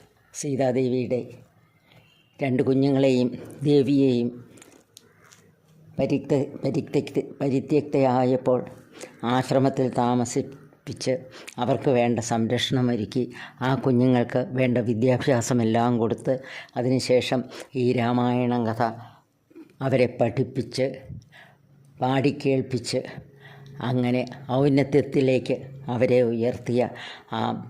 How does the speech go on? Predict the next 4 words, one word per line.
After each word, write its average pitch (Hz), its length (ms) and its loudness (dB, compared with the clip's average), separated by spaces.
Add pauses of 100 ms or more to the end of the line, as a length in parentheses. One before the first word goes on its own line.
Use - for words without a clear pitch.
(540)
മഹാഋഷി. 120 920 -2 (2250)
ഈ 135 160 2 (500)
നാടകകഥയുടെ, 117 960 0 (140)
ഈ 123 120 0